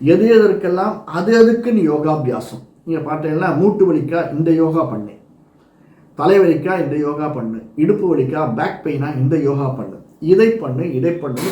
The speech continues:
தனித்தனியா சொல்றா. நீங்க ஒன்னொன்னா ஒன்னொன்னா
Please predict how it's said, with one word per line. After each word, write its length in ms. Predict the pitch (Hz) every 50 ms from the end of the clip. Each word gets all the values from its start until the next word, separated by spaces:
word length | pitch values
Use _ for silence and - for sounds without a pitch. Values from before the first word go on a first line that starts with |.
| -
தனித்தனியா 440 | 160 175 214 208 214 208 196 208 196
சொல்றா. 280 | 170 - 156 143 131 127 - - - - - - - - _
நீங்க 200 | 214 208 202 180
ஒன்னொன்னா 480 | 170 190 214 220 233 226 220 220 214
ஒன்னொன்னா 600 | 208 196 175 170 185 208 220 220 214 214 214 214